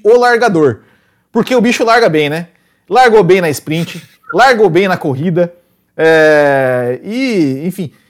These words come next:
é, passou, né? Passou, passou o Carlos Sainz na, ali na, na, na, na corrida. Na relargada, ele quase passou o Bottas, né? Então, assim, le-, destaco a, a, a largada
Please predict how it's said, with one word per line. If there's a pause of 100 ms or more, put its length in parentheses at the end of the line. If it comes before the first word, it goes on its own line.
(160)
é, (260)
passou,
né?
Passou,
passou
o
Carlos
Sainz
na,
ali
na,
na,
na, (640)
na
corrida. (100)
Na
relargada,
ele
quase
passou
o
Bottas, (300)
né?
Então,
assim, (380)
le-,
destaco
a,
a,
a
largada